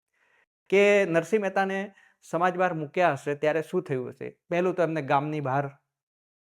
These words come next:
રહેવા જવું પડ્યું હશે, અલગ સમાજ, જે કબીલો હશે કે જે, અ, કહેવાય ને, ફળિયું હશે, એમાંથી જતું રહેવું પડ્યું, ઘર વખ-, બહાર બધું છોડીને જવું પડ્યું હશે. સૌથી મોટી સમસ્યા કે તાત્કાલિક ઘર કેવી રીતે બનાવ્યું હશે એમને? એ જંગલમાં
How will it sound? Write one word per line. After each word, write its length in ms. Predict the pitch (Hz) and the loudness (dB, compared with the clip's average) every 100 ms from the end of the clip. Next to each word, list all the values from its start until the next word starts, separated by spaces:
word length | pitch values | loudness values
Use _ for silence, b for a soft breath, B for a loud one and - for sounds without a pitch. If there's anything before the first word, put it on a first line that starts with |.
| _ - | _ -8
રહેવા 200 | 131 135 | -2 -2
જવું 280 | 131 135 127 | 0 -2 -4
પડ્યું 240 | 135 123 | -4 -6
હશે, 300 | 123 123 120 - | -6 -10 -12 -2
અલગ 360 | 151 175 170 - _ _ _ _ | 4 4 2 -12 _ _ _ _
સમાજ, 380 | - 139 151 143 | -8 -2 -2 0
જે 120 | 147 | -4
કબીલો 460 | 147 147 151 151 143 | -4 -2 -2 0 -2
હશે 220 | 139 143 | -2 -6
કે 120 | 139 | -6
જે, 280 | 135 143 143 b b b - | -4 -2 -4 b b b -4
અ, 220 | 127 127 | -2 0
કહેવાય 280 | 156 180 202 | 2 4 4
ને, 60 | |
ફળિયું 340 | 151 151 185 170 | 2 4 6 6
હશે, 140 | 170 | 4
એમાંથી 320 | 151 156 165 | 0 0 0
જતું 300 | 147 135 165 | -2 -2 0
રહેવું 160 | 156 143 | 0 2
પડ્યું, 200 | 143 131 | -2 -2
ઘર 200 | 147 151 | -2 -2
વખ-, 220 | 139 - - | -4 -8 -4
બહાર 220 | 135 135 | -2 -2
બધું 200 | 135 139 | -4 -8
છોડીને 380 | - 151 170 165 | -2 2 2 2
જવું 200 | 147 143 | 0 0
પડ્યું 260 | 143 131 | -2 -2
હશે. 260 | 131 - 131 _ _ _ _ | -6 -10 -20 _ _ _ _
સૌથી 280 | 196 208 208 | 4 6 6
મોટી 340 | 190 190 190 | 4 0 -2
સમસ્યા 440 | 185 156 165 160 160 | -2 -4 -4 -2 -4
કે 400 | 170 160 - _ _ _ - | -2 -6 -6 _ _ _ -4
તાત્કાલિક 460 | 151 - 156 160 | -4 0 0 0
ઘર 260 | 123 147 156 | -2 0 0
કેવી 220 | 156 151 | 0 -2
રીતે 180 | 123 120 | -4 -4
બનાવ્યું 380 | 110 104 95 90 | -6 -8 -10 -12
હશે 160 | - | -14
એમને? 240 | 104 - - _ _ _ _ _ _ _ _ | -18 -18 -20 _ _ _ _ _ _ _ _
એ 60 | 151 | 0
જંગલમાં 640 | 156 180 202 214 214 214 | 2 6 8 8 8 6